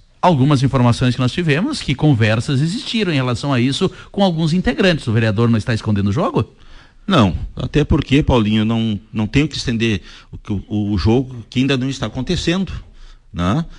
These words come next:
Speaker 2: O jogo só vai ser aberto quando os times entrarem em campo. Até então, não existe nem sequer a escalação completa do time. Mas se vier a acontecer e eu fizer parte dessa equipe,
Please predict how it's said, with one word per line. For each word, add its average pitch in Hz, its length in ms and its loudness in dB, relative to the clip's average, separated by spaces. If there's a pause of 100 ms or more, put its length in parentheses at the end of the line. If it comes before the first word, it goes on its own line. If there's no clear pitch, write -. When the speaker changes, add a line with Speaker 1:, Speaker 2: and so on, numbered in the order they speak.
(380)
Speaker 2:
O 117 120 -2
jogo 120 260 2
só 113 160 0
vai 104 220 2
ser 107 160 2
aberto 107 500 2
quando 170 560 0
os 160 540 -2
times 131 320 2
entrarem 127 340 -2
em 165 60 -2
campo. 127 440 0 (380)
Até 101 240 0
então, 139 480 2 (500)
não 120 160 -2
existe 131 720 -2
nem 135 140 -2
sequer 147 300 -4
a 117 40 2
escalação 117 540 -4
completa 110 540 -4
do 104 100 -6
time. 73 340 -6 (360)
Mas 101 160 0
se 113 200 0
vier 101 220 4
a 101 40 4
acontecer 120 760 2 (240)
e 104 60 0
eu 101 40 2
fizer 110 340 0
parte 110 380 2
dessa 95 240 -2
equipe, 135 540 0